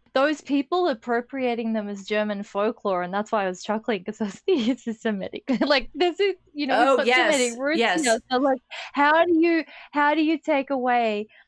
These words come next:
Speaker 1: these stories when they're anchored in the Christian mind, which is, <laughs> is a Semitic mind? I mean, this is like, it, like, I,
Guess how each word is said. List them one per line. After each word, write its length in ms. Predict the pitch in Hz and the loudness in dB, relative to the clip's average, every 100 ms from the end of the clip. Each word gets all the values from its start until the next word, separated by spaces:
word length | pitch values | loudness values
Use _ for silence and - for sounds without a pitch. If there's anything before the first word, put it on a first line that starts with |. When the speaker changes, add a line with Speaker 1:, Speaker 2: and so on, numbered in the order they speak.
| _ | _
Speaker 1:
these 200 | 240 220 | -6 -6
stories 540 | - 240 233 240 220 208 | -4 -2 0 0 -2 -4
when 120 | 208 | -8
they're 160 | 202 202 | -8 -6
anchored 340 | 214 214 233 | -4 -4 -4
in 140 | 208 202 | -6 -6
the 80 | 196 | -8
Christian 580 | - 208 - 202 196 - - _ - | -6 -8 -8 -12 -12 -12 -20 _ -8
mind, 720 | 202 190 196 - 196 175 214 | -4 -2 -2 -6 -8 -10 -14
which 180 | 208 - | -16 -8
is, 220 | 208 196 _ | -8 -8 _
<laughs> 240 | _ 196 202 | _ -6 -2
is 160 | 214 - | -4 -6
a 40 | |
Semitic 440 | 170 190 202 202 160 180 | -14 -8 -4 -4 -6 -4
mind? 320 | 185 151 160 | -2 -2 -6
I 40 | |
mean, 200 | 160 160 | -10 -10
this 240 | 170 180 - | -10 -12 -16
is 140 | 165 | -8
like, 220 | 170 160 165 _ - | -6 -6 -8 _ -14
it, 140 | 185 _ _ _ _ _ | -14 _ _ _ _ _
like, 160 | 175 - | -14 -10
I, 180 | 175 | -10